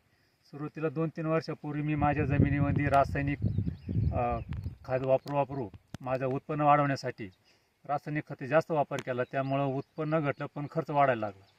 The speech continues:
मग मला सेंद्रिय शेती क-, वळण्यासाठी म्या गट, आम्ही, आमचावाला गट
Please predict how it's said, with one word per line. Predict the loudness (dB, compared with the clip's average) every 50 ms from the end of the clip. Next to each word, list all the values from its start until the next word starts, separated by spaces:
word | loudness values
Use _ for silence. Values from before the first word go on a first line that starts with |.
| _ _ _ _ _ _ _ -14
मग | -10 -6
मला | -4 0 2 2 4 6 6 6 6 6 4 2 -2 _ _ _ _ -10
सेंद्रिय | -6 -4 -2 0 0 0
शेती | 0 -2 -4 -6 -6 -8
क-, | -8 -4 -4
वळण्यासाठी | -2 0 0 0 2 2 2 2 2 2 0 0 -2 -6 -4 -4 -6 -6 -8 -10 _ _ _ _ _ _ _ _ -6
म्या | -2 2 2 2 2 2 4 4
गट, | 4 4 4 2
आम्ही, | -2 0 0 2 2 2 2 4
आमचावाला | 4 4 2 2 0 0 0 2 2 2
गट | 4 4 2 2